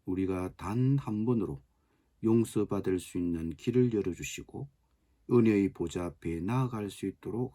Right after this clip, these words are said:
허락하신 하나님, 이 구속의 희생을 믿음으로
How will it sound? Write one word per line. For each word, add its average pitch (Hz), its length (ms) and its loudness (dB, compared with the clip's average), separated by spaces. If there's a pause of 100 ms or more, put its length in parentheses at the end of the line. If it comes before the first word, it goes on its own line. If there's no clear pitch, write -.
(100)
허락하신 127 720 -6
하나님, 69 440 -8 (720)
이 127 280 8
구속의 147 640 0
희생을 131 520 0
믿음으로 73 560 -6